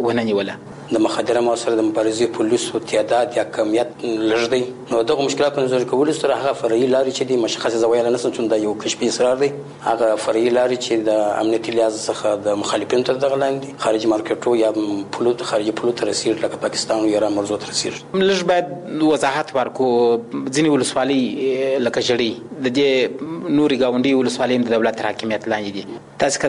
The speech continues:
Speaker 1: د کوکنارو پر ضد مبارزه ونه کړه او هغه مات نه سول، په د انتقال په مخنیوي کې ولې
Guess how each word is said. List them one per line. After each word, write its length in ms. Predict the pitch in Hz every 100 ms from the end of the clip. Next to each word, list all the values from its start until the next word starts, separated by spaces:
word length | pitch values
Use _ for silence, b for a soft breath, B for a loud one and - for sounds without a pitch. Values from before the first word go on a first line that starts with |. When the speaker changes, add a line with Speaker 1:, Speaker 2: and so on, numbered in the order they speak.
| 135
Speaker 1:
د 600 | 131 123 123 - - 123
کوکنارو 320 | 131 131 135 127
پر 60 | 120
ضد 160 | 127 131 123
مبارزه 360 | 120 113 120 120
ونه 140 | 120
کړه 140 | 120 113
او 100 | 110
هغه 120 | 113 120
مات 180 | 117 -
نه 40 | 113
سول، 200 | - 101 95 - -
په 80 | 135
د 80 | 123
انتقال 320 | 120 - 151 135
په 40 | 123
مخنیوي 320 | 120 127 123
کې 120 | 120
ولې 160 | 110 104